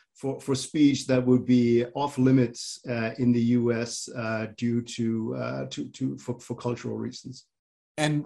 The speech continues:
Speaker 2: how would you describe that kind of speech?
Speaker 1: Well, you know, I'd like to take the best from Denmark. I'd like to have our sort of culture of free speech and, and the American First Amendment. Then, you know, we'd be set and everything would be, uh,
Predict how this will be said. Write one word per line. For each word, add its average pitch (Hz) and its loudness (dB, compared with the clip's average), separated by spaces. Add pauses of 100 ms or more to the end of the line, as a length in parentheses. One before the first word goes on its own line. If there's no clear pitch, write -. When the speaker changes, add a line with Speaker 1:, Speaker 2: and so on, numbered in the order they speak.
Speaker 2:
how 156 6
would 156 4
you 135 4 (560)
describe 135 4
that 131 0
kind 123 -4
of 104 -6
speech? - -8 (340)
Speaker 1:
Well, 190 6
you 175 8
know, 170 6
I'd 175 0
like 160 2
to 139 -6
take 147 0
the 143 2 (180)
best 147 0
from 123 2
Denmark. 131 2
I'd 131 -6
like 131 0
to 131 -2
have 131 0
our 135 0
sort 131 -4
of 123 -6
culture 156 4
of 147 2
free 147 2
speech 143 0
and, 127 6
and 127 2
the 123 2
American 123 0
First 123 0
Amendment. 139 2
Then, 127 6
you 120 2
know, 117 0
we'd 117 -4
be 120 0
set 123 0
and 113 -4
everything 113 -6
would 113 -4
be, 110 -4
uh, 104 -6